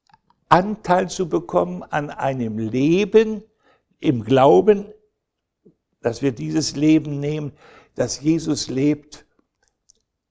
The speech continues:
schon in der Gegenwart und welches bis in die Ewigkeit hineinreicht, was durch den Tod nicht zerstört werden kann.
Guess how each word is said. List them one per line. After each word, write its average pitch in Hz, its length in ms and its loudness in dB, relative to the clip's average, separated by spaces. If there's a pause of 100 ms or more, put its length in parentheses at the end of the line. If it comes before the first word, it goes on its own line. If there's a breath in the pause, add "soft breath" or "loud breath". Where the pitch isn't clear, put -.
(640)
schon 160 320 -2
in 147 160 -4
der 131 100 2
Gegenwart 170 880 2
und 139 320 -14
welches 143 560 -4 (320)
bis 190 220 0
in 165 220 -6
die 156 300 -4
Ewigkeit 120 640 0
hineinreicht, 104 1120 -8 (320 soft breath)
was - 320 -8
durch 147 260 -2
den 127 380 -4
Tod 170 380 0
nicht - 240 -10
zerstört 131 580 -4
werden 104 320 -10
kann. - 320 -14